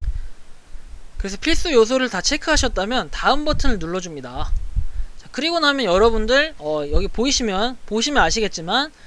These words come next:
일 인 일 계정이에요. 또 나중에 뭐 이, 뭐지, 일 인 삼 계정, 사 계정 쓰고서 여러분들 조작하셔가지고 난리, 난리 치시면 안 됩니다. 자, 인증번호 발송을 해요. 휴대폰 번호 입력하고, 그러면 인증번호 입력을 하면 됩니다. 인증번호 입력하고 인증을 하면은 가입정보 입력해가지고 여러분들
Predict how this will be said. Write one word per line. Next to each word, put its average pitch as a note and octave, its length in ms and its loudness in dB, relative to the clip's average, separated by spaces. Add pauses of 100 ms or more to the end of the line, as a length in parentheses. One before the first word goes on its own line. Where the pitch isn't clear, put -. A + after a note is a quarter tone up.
(220)
일 C4+ 160 0
인 E4+ 160 4
일 C4+ 180 4
계정이에요. A3 720 0
또 A#3+ 80 -8
나중에 A3+ 400 0
뭐 F3+ 160 -2
이, G#3 380 -6 (180)
뭐지, D3+ 280 -10
일 C#4+ 200 -4
인 C#4+ 300 -2
삼 F4 200 -10
계정, D4+ 280 -2
사 F3+ 160 -4
계정 A#3 260 2
쓰고서 A3+ 480 0
여러분들 F#3 300 -2
조작하셔가지고 G3 720 -4
난리, D3+ 240 -4 (120)
난리 D#3+ 260 -4
치시면 F3+ 280 -6
안 C3 120 -12
됩니다. E3 520 -4 (720)
자, A3 80 -4
인증번호 E4+ 540 0
발송을 C#4 520 4
해요. C#4+ 260 4
휴대폰 C#4+ 420 -2
번호 A#3 160 0
입력하고, F#3+ 600 -2
그러면 F#3+ 320 -4
인증번호 A3 560 -2
입력을 G3 360 -2
하면 B3+ 200 -4
됩니다. C#3 360 -10 (400)
인증번호 C#4 340 0
입력하고 B3+ 420 0
인증을 A3 400 -2
하면은 C4+ 460 -2
가입정보 G3 500 -4
입력해가지고 F#3+ 640 -2
여러분들 D#3 520 -4